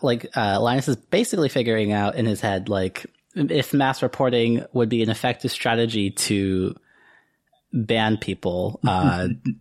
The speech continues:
<laughs> and it take, he takes a second. He has, like, very delicate chin hairs he's stroking very thoughtfully, and then he's like, Wait, why would I, hmm, uh, it might, it might help if there was, like,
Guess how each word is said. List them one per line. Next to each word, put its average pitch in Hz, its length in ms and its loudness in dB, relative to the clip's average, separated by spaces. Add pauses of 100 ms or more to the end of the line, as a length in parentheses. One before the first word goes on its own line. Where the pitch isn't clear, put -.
(200)
<laughs> - 580 -20
and 120 100 2
it 117 140 -2
take, 147 320 -4
he 135 200 -2
takes - 300 -2
a 156 60 -4
second. 104 560 -2 (640)
He 123 200 -2
has, 110 260 0
like, 104 240 -4
very 127 580 -2
delicate 110 400 0
chin 104 160 -4
hairs 95 240 -4
he's - 320 -6 (140)
stroking 101 880 -2
very 98 280 0
thoughtfully, 95 480 -4
and 95 140 0
then 92 80 -2
he's 92 140 -2
like, 92 260 -6 (460)
Wait, 113 240 -2
why 120 180 2
would 131 160 0
I, 120 220 2 (100)
hmm, 101 240 0 (380)
uh, 107 480 2 (640)
it 196 80 4
might, 196 360 2
it 175 100 2
might 185 220 2
help 190 360 0 (280)
if 151 340 -2
there 143 200 2
was, 143 200 0
like, 135 340 0